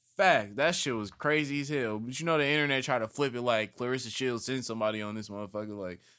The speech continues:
"How I'ma do that if I'm at the weigh-in?" You f-, you feel me? I'ma send out a fucking bird call, like, let some pigeons loose in this motherfucker?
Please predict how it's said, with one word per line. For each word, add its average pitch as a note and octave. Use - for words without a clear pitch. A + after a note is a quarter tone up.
"How G3+
I'ma F#3+
do D#3
that D3+
if C#3+
I'm C#3+
at C3
the A#2
weigh-in?" G#2
You D3
f-, C#3+
you E3
feel F3
me? F3+
I'ma E3
send F#3
out E3
a C3+
fucking D3+
bird D#3+
call, F3+
like, C#3
let D#3
some D3+
pigeons F3
loose F#3
in E3+
this F3
motherfucker? F#3